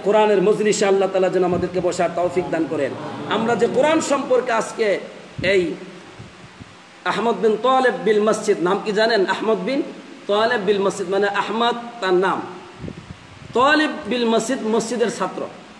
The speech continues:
মসজিদের ছাত্র মানে তার বাবার নামই হলো মসজিদের ছাত্র। সুবহানাল্লাহ। তো যাই হোক,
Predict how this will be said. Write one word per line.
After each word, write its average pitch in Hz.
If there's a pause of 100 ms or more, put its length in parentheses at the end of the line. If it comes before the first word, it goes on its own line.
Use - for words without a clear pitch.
(240)
মসজিদের 214
ছাত্র -
মানে 196
তার 208
বাবার 208
নামই 220
হলো 240
মসজিদের 214 (400)
ছাত্র। -
সুবহানাল্লাহ। 165 (420)
তো -
যাই 220
হোক, 233